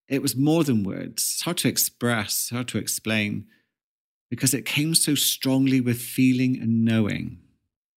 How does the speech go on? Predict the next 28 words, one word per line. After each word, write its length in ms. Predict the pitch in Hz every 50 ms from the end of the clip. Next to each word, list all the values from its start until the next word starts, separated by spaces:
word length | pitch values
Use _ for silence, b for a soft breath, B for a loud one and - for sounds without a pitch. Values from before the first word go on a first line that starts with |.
| _ _ _ _ _ _ _ _ _ _ _ _ _ _ -
And 260 | 123 123 123 120 117
this 680 | 165 170 135 110 - 117 135 - - - - - - _ _ _ _ _ _ _ _ _ _ _ _ _ -
was 300 | 120 117 117 117 113 - -
an 120 | 117 113
awakening 680 | 113 113 113 113 110 113 - - 113 110 110 107 107 104
moment. 560 | 101 101 101 101 92 - 90 78 - - - - _ _ _ _ _ _ _ _ _ _ _ _ _ _ _ _ _ _ _ _ _ _ _ _ _ _ _ -
It 80 | 131 -
was 120 | 127 -
from 280 | - - 135 131 131 127
that 280 | 127 151 180 - -
moment 580 | - 139 139 139 139 127 101 90 98 110 110 -
that 120 | 104 -
I 60 | 113
embarked 520 | 113 113 110 110 123 131 127 - - - -
on 80 | 123
a 60 | 117 113
journey 720 | 110 110 120 120 120 110 90 - 87 85 87 - 139 - _ _ _ _ _ _ _ _ _ _ _ _ _ _ _ _ _ _ _ _ _ _ -
where 140 | 120 123 123
I 120 | 120 120
began 400 | 110 123 110 - 120 117 117 117
to 200 | - - - 117
fully 280 | 107 - - 143 147 156
awaken 420 | 151 139 131 131 131 131 - 117 110
to 80 | -
the 120 | - 113 110
truth 280 | - - 151 175 170
about 260 | 160 117 - 104 82 -
anxiety 880 | 95 101 95 - 110 101 98 101 95 - - - 82 87 87 - -